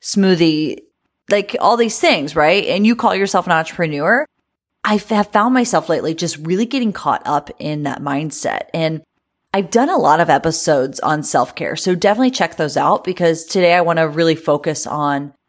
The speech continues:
the topic of self-compassion, right? We've, we've identified on this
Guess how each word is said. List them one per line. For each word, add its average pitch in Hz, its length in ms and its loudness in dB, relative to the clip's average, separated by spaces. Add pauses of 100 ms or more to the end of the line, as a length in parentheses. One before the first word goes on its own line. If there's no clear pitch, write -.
(280)
the 165 120 -2
topic 160 480 -2
of 156 80 -6
self-compassion, - 1300 -2
right? 143 200 0
We've, 160 200 -4
we've 180 180 -6
identified 180 640 2
on 156 160 2
this - 300 -6